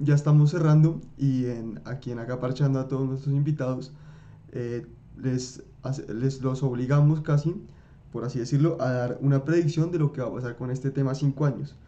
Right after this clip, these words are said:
Usted, la verdad, tiene una presión importante porque este es un tema con el que, pues, se hacen y se pierden fortunas. Entonces,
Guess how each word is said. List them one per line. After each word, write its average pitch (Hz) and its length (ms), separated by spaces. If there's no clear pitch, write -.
Usted, 143 220
la 139 60
verdad, 147 200
tiene 143 180
una 139 80
presión 151 280
importante 156 560
porque 143 380
este 127 180
es 123 80
un 127 80
tema 135 240
con 143 140
el 147 120
que, 151 300
pues, 147 180
se 139 160
hacen 147 440
y 147 100
se 120 120
pierden 127 460
fortunas. 147 580
Entonces, 131 760